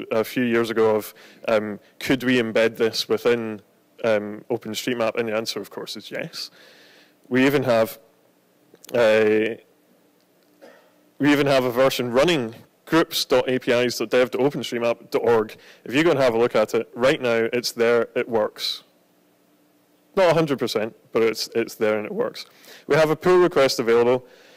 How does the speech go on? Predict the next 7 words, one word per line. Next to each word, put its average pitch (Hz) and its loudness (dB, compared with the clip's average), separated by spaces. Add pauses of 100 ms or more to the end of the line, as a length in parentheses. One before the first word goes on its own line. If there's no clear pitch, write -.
(580)
and 151 2
it, - 0 (420)
um, 131 2
it 139 4
needs 139 0
some 127 0
help. 151 0